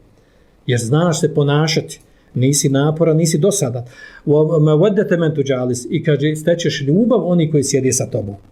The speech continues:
Ako šuti, šutnjom džahila. Drugo stanje, fesel, ako već pitaš, kaže, pitaj sual mutalib, e, kaže, postavlja pitanje ono koji hoće nešto da nauči. Kaže,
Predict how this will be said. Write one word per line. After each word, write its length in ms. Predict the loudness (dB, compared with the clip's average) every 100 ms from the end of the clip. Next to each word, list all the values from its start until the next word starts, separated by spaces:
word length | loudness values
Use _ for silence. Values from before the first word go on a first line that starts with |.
| _ _ _ -8
Ako 220 | -6 -4
šuti, 440 | 0 0 2 0
šutnjom 460 | 0 0 0 0 -2
džahila. 540 | -2 -4 -6 -10 -12 -20 -20 -20 -20 -20 -4
Drugo 300 | 2 4 4
stanje, 400 | 2 0 -2 -4 -2
fesel, 360 | 0 0 -4 -6 -4
ako 200 | 0 2
već 220 | 2 0
pitaš, 540 | 0 -2 -6 -14 -18 _ _ -4
kaže, 220 | 0 2 2 2
pitaj 640 | 2 2 2 2 2 2 -4
sual 500 | -4 0 2 4 2
mutalib, 460 | 0 -2 -6 -6 -8 -8 -6
e, 160 | -6 -4
kaže, 160 | -2
postavlja 360 | -2 0 0 -2
pitanje 360 | -2 -2 0 2
ono 340 | 2 4 2
koji 220 | 0 0
hoće 280 | 2 0 0
nešto 340 | -2 -2 -2 -4
da 120 | -2
nauči. 540 | 0 0 0 -4 -6 -16 -20 -20 _ -20 -20 -20 -20 -20 -20 -12 -2
Kaže, 260 | 0 2